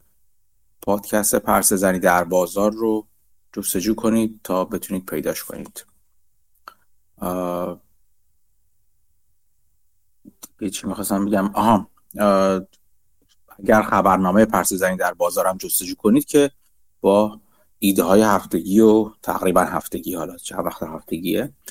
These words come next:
و یا دو هفته یه بار من آشنا می‌شین و یا، آه، سبک های مختلف سرمایه گذاری که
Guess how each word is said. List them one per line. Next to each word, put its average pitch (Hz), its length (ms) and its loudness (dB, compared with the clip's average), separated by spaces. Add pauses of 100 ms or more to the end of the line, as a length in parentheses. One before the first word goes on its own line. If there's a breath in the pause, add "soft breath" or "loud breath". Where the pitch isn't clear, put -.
(440 loud breath)
و 92 260 -4
یا 90 120 -2
دو - 120 -4
هفته 82 320 -6
یه 90 120 -2
بار 107 280 4
من 107 200 4
آشنا 107 300 -4
می‌شین 127 420 -4 (200)
و 104 120 -8
یا، 98 300 -10 (680)
آه، 87 300 -10 (220)
سبک - 380 0
های 101 240 2
مختلف 90 540 0
سرمایه 82 480 -4
گذاری 82 360 -8
که 87 280 -10